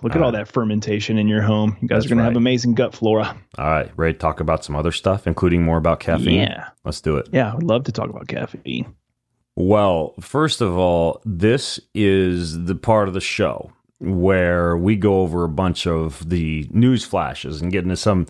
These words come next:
Speaker 2: some, some of the nitty gritty behind them. I, I'm, you know, I, I put out probably about twenty different studies a week on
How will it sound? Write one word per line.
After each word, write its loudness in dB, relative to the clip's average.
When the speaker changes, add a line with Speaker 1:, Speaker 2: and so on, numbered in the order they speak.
Speaker 2:
some, 0
some -2
of 2
the 4
nitty 2
gritty 2
behind 0
them. -2
I, 0
I'm, -2
you -2
know, 2
I, 0
I -2
put 0
out 2
probably 2
about 0
twenty 2
different -2
studies 0
a -2
week 0
on -4